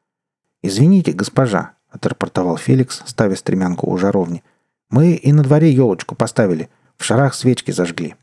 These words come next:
Пусть видят, что у нас все в порядке, и нам весело». «У меня все в порядке», сказала Тесса хмуро. «И не может быть иначе». Зайцы переглянулись, но спорить не стали. Они давно уяснили, что когда хозяйка не в духе,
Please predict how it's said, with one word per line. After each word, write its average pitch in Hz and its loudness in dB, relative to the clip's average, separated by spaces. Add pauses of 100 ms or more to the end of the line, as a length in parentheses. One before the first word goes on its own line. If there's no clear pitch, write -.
(260)
Пусть - 0
видят, 139 2
что - -4
у - 2
нас 117 2
все 110 0
в - -16
порядке, 120 -2
и 131 2
нам 165 4
весело». 110 0 (1300)
«У 98 -2
меня 113 4
все - -6
в - -14
порядке», - -6 (160)
сказала 87 -6
Тесса - -4
хмуро. 87 -6 (440)
«И 92 -6
не 110 2
может 120 4
быть 95 -2
иначе». 107 -2 (920)
Зайцы 95 -2
переглянулись, 107 0
но 107 -2
спорить - -6
не 113 -2
стали. - -8 (600)
Они 139 4
давно 170 4
уяснили, 120 2
что - -6
когда 95 0
хозяйка 107 0
не 90 0
в 85 -14
духе, 131 0